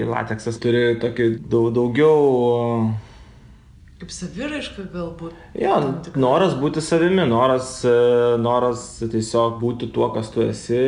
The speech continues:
Speaker 1: ir, ir išlaisvint kažkokias galbūt tavo, tavo viduje esančias, e, nežinau, kažkokią energiją, kažkokį archetipą galbūt slypinti.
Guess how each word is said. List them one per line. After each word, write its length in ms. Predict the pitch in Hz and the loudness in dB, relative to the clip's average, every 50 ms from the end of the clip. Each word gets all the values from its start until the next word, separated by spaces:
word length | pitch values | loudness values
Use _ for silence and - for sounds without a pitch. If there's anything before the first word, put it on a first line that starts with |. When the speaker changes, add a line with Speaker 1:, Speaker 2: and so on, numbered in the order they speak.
| 135 135 120 | 2 2 2
Speaker 1:
ir, 340 | 113 117 113 113 113 113 113 113 117 - - - - - - - - - - - - - | 2 2 2 0 0 -2 -6 -8 -10 -14 -18 -20 -20 -20 -20 -20 -20 -20 -20 -20 -20 -16
ir 260 | - - 110 110 110 | -6 -2 0 0 0
išlaisvint 560 | - 113 113 - 117 113 113 113 - 135 135 120 | 0 -4 -2 -2 0 0 0 -2 -2 -2 -4 -2
kažkokias 440 | 120 120 - 127 127 - 123 120 113 | -2 -2 -2 -2 0 0 0 0 0
galbūt 340 | 123 120 120 123 120 120 - | 0 0 0 -2 -4 -4 0
tavo, 220 | - 117 117 113 | 0 2 2 2
tavo 240 | 113 117 123 120 120 | 0 2 2 2 2
viduje 400 | 117 113 117 110 117 117 113 117 | 2 2 0 0 2 4 4 4
esančias, 800 | 120 117 107 104 107 107 - 117 113 113 - 120 120 120 120 - - - | 4 2 0 -2 -2 -2 -2 -2 -2 -2 0 -2 -2 -2 -4 -10 -10 -4
e, 140 | 120 120 120 120 120 120 120 120 120 120 120 117 117 113 113 117 - | -2 0 2 2 2 2 0 0 -2 -2 -2 -4 -4 -6 -6 -10 -12
nežinau, 320 | - - 107 113 117 127 120 | -10 -8 -8 -6 -4 -6 -6
kažkokią 380 | - - 117 110 - 113 110 110 | -6 -8 -8 -6 -2 -2 -2 0
energiją, 540 | 113 117 131 139 139 131 110 110 104 101 104 | 0 2 2 2 2 2 0 -2 -2 -2 -6
kažkokį 380 | 104 107 107 110 107 - 113 110 | -8 -6 -6 -6 -4 -2 -2 -2
archetipą 500 | 107 - 113 107 - 156 160 - 107 104 | 0 0 -2 -2 -2 -2 -2 -2 -2 -2
galbūt 400 | 101 101 104 107 107 110 110 - | -4 -4 -4 -4 -6 -6 -8 -10
slypinti. 720 | - - - 110 110 113 110 - 107 101 98 - 95 | -14 -14 -6 -2 -2 -2 -2 -2 -4 -6 -6 -8 -10